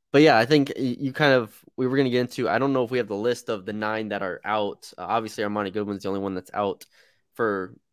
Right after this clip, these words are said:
till fall. I thought it was good news that he said they would get Deshaun Womack, and we'll talk about Deshaun Wo-,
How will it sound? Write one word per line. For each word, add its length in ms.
till 240
fall. 580
I 60
thought 160
it 40
was 140
good 180
news 340
that 420
he 120
said 240
they 100
would 120
get 140
Deshaun 320
Womack, 520
and 100
we'll 100
talk 180
about 200
Deshaun 240
Wo-, 180